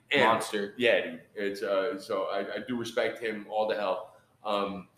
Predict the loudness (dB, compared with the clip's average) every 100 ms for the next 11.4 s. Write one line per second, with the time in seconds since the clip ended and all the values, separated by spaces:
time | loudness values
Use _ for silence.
0 | _ 2 2 4 6 8 6 4 -10 -12
1 | -6 -4 -2 4 8 8 6 4 6 6
2 | 6 4 2 -10 _ _ 2 4 6 4
3 | 0 -6 -2 -2 0 0 2 2 -2 -4
4 | -2 -2 -4 -4 -10 _ 0 0 -2 -4
5 | -2 -2 -2 -4 -4 2 2 2 -2 -10
6 | _ 0 2 2 -2 -4 -6 -10 -14 _
7 | _ _ 2 4 2 -2 -12 _ _ _
8 | _ _ _ _ -20 -10 -2 2 4 6
9 | 6 8 6 4 0 0 0 0 0 -4
10 | 2 2 2 0 -4 -6 _ _ _ _
11 | _ -4 -2 -6